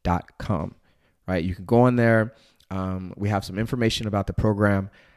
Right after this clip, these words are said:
how it can help you, how it can change your life, uh, your lives.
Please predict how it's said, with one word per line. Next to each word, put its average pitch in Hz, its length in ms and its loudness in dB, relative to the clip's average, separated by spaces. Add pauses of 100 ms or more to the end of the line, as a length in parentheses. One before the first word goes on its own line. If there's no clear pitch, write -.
how 123 260 4
it 117 60 2
can 107 120 -4
help 92 260 -2
you, - 240 -10
how 117 200 0
it 113 60 -4
can 117 100 -6
change 101 240 -6
your 92 100 -2
life, 82 340 -8 (420)
uh, 87 320 -4
your 90 120 -6
lives. 87 440 -6